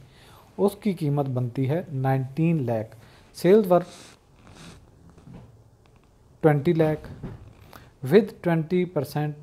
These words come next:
gross profit। तो ग्रॉस प्रॉफिट कितना बनता है? ट्वेंटी परसेंट ग्रॉस प्रॉफिट बनता है। तो रिक्वायर्ड क्या है? The cost assigned to the December thirty-first finished goods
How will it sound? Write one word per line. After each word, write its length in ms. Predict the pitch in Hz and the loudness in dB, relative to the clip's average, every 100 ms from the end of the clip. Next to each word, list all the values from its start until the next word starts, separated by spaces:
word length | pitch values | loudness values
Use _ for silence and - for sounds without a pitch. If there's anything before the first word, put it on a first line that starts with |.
| - 131 | -18 -4
gross 280 | 135 135 123 - | 4 4 4 -4
profit। 480 | 113 107 113 - - _ _ - - - _ _ - - - - - | -6 -6 -12 -18 -20 _ _ -20 -20 -20 _ _ -20 -20 -20 -18 -4
तो 60 | |
ग्रॉस 260 | 139 147 170 | 6 6 6
प्रॉफिट 340 | - 165 180 | 2 0 0
कितना 240 | 170 170 175 | -2 -2 -2
बनता 300 | 170 160 180 | -4 -4 -4
है? 140 | 233 - - - - - | -6 -12 -20 -20 -20 -8
ट्वेंटी 340 | 165 156 147 160 | 0 0 2 0
परसेंट 500 | 147 123 139 147 143 - - | 0 -2 -4 -6 -8 -18 -6
ग्रॉस 280 | 127 127 120 | 2 2 2
प्रॉफिट 360 | - 113 113 | -4 -8 -8
बनता 320 | 113 113 110 120 | -12 -12 -10 -12
है। 120 | 117 - _ _ - - - - _ - | -14 -20 _ _ -20 -20 -20 -20 _ -2
तो 400 | 143 147 156 - - - - 147 | 2 2 0 -4 -20 -20 -8 -4
रिक्वायर्ड 400 | 151 214 240 214 | 4 6 6 4
क्या 140 | 190 | 2
है? 140 | 175 180 165 - _ _ _ _ _ 151 | 2 -2 -14 -20 _ _ _ _ _ -2
The 140 | 143 139 | 0 4
cost 300 | 151 185 - | 6 6 4
assigned 460 | 185 - 160 160 170 | -10 -2 0 0 -2
to 120 | 160 | -4
the 180 | 147 156 - _ 151 | -4 -8 -12 _ -8
December 460 | 139 135 160 165 180 170 | -4 -2 -2 2 2 2
thirty-first 560 | 175 143 135 151 160 | 0 -4 -2 -2 -4
finished 400 | 165 - 143 143 | -4 -6 -4 -4
goods 220 | 135 139 | -2 -2